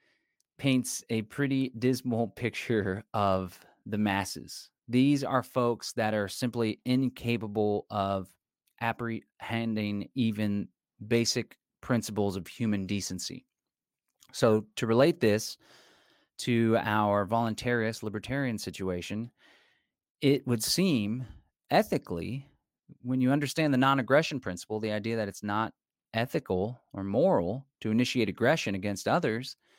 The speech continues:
it seems like that's the best way to live our lives,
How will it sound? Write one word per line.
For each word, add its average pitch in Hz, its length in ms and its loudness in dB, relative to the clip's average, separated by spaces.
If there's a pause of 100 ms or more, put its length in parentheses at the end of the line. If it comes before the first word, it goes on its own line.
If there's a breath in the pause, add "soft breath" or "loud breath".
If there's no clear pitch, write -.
(720)
it 131 140 -2
seems 196 360 2
like 127 220 2
that's 143 440 0 (160)
the 127 100 -2
best 120 420 0
way 104 360 0 (120)
to 147 100 -6
live 98 240 0
our 127 160 4
lives, 160 580 -2